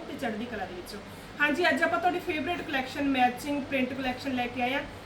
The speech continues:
ਜਿਸ ਦੇ ਵਿੱਚ ਤਿੰਨ ਤਰ੍ਹਾਂ ਦੇ ਸੂਟ ਹੋਣਗੇ। ਸਭ ਤੋਂ ਪਹਿਲਾਂ ਆਉਣਗੇ ਜੀ Burberry ਕਾਟਨ ਦੇ ਸੂਟ, ਉਸ ਤੋਂ ਬਾਅਦ ਆਉਣਗੇ ਜੀ ਆਰੀ ਵਰਕ ਸੂਟ ਤੇ ਉਸ ਤੋਂ ਬਾਅਦ ਆਉਣਗੇ ਸ਼ਿਮਰ ਕਾਟਨ ਦੇ ਰਾਜਾ ਰਾਣੀ ਵਾਲੇ ਸੂਟ। ਤਾਂ ਤਿੰਨੋਂ ਤਰ੍ਹਾਂ ਦੀ collection ਬਿਲਕੁਲ ਸੁਪਰ ਹਿੱਟ ਹੈ, ਬਿਲਕੁਲ ਜੈਨੂਇਨ ਪ੍ਰਾਈਸ ਨੇ,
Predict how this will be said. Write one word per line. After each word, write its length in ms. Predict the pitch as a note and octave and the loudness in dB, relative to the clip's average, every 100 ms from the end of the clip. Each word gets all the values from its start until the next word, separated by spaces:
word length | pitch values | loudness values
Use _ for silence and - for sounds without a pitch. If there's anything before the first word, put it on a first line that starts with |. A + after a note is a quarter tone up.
| - | -2
ਜਿਸ 160 | C#4 C4+ | 0 0
ਦੇ 140 | D#4+ | -2
ਵਿੱਚ 180 | D#4+ - | -4 -2
ਤਿੰਨ 240 | C#4 C4+ | 0 2
ਤਰ੍ਹਾਂ 180 | C4 C4+ | 6 6
ਦੇ 100 | C4+ | 4
ਸੂਟ 220 | C#4 C#4+ | 0 -2
ਹੋਣਗੇ। 340 | C#4 C#4+ C#4+ D#4 C#4 | -2 -2 -2 -4 -2
ਸਭ 100 | A#3 | -2
ਤੋਂ 80 | D#4+ | -2
ਪਹਿਲਾਂ 240 | C#4+ C4+ C#4+ | -2 0 0
ਆਉਣਗੇ 280 | C4+ C4+ B3+ | 2 0 0
ਜੀ 180 | C#4+ B3 G#3+ | 0 2 2
Burberry 320 | A3 G#3+ B3 | 2 0 -2
ਕਾਟਨ 300 | B3+ B3 C#4 | -2 -2 -2
ਦੇ 100 | C4+ | -2
ਸੂਟ, 300 | C#4+ D4 D4+ - - - - | -4 -6 -10 -10 -14 -12 -10
ਉਸ 80 | D#4 F4 | -8 -4
ਤੋਂ 100 | D4+ | 4
ਬਾਅਦ 220 | C#4 - | 6 6
ਆਉਣਗੇ 320 | D4+ C#4+ D4 | 2 0 0
ਜੀ 160 | C#4 D4+ B3+ | -2 0 2
ਆਰੀ 220 | A#3+ B3 | 2 2
ਵਰਕ 240 | B3 B3 C#4+ | 0 -2 -6
ਸੂਟ 240 | D4 C#4 | -6 -4
ਤੇ 100 | D4+ | -4
ਉਸ 60 | C4+ C#4 | -2 0
ਤੋਂ 60 | |
ਬਾਅਦ 220 | B3 B3 | 2 2
ਆਉਣਗੇ 360 | C4 B3 B3+ E4+ - - - - | 2 0 -2 -6 -10 -12 -12 -8
ਸ਼ਿਮਰ 340 | - D4 C#4+ C#4+ | -2 2 4 4
ਕਾਟਨ 280 | C4 B3+ C4 | 2 2 2
ਦੇ 100 | D#4 | 4
ਰਾਜਾ 280 | C4+ A#3+ A3 | 4 4 0
ਰਾਣੀ 200 | G#3+ G3+ | -2 -4
ਵਾਲੇ 220 | G3 G3 | -6 -8
ਸੂਟ। 240 | - - - - - - - | -10 -10 -12 -12 -14 -14 -2
ਤਾਂ 160 | D#4 D4 D4 | 4 4 4
ਤਿੰਨੋਂ 240 | C#4+ F4 | 2 2
ਤਰ੍ਹਾਂ 180 | F#4 D#4 | 4 2
ਦੀ 60 | D4+ | 2
collection 460 | C#4+ C4 - D4+ | 0 0 -2 0
ਬਿਲਕੁਲ 260 | B3 C#4 F#4 - | 0 0 -2 -2
ਸੁਪਰ 200 | A3+ A#3+ | -4 -2
ਹਿੱਟ 260 | C4+ - | -2 -2
ਹੈ, 120 | C#4+ D4+ - - B3+ | -4 -4 -8 -4 0
ਬਿਲਕੁਲ 300 | C4+ E4+ C4 | 0 2 4
ਜੈਨੂਇਨ 400 | C4 B3+ D4 - | 6 6 2 0
ਪ੍ਰਾਈਸ 360 | B3+ A3 A#3 | 2 2 2
ਨੇ, 200 | C#4 C#4+ | 2 0